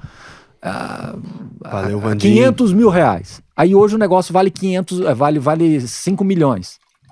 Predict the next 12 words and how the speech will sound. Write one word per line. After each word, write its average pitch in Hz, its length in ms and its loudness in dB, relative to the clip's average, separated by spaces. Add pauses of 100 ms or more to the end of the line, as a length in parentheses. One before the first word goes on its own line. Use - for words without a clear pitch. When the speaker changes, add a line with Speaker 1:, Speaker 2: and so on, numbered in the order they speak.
(880)
Speaker 1:
Quem 208 160 2
vai 185 160 2
pagar 131 440 0
esse 117 200 -6
imposto 110 420 -8
de, 104 100 -10 (100)
esse 110 180 -10
ganho 110 160 -2
de - 80 -14
Speaker 2:
Valeu, 101 160 -8
Speaker 1:
capital? 101 200 -2
Speaker 2:
Vandinho. 95 240 -8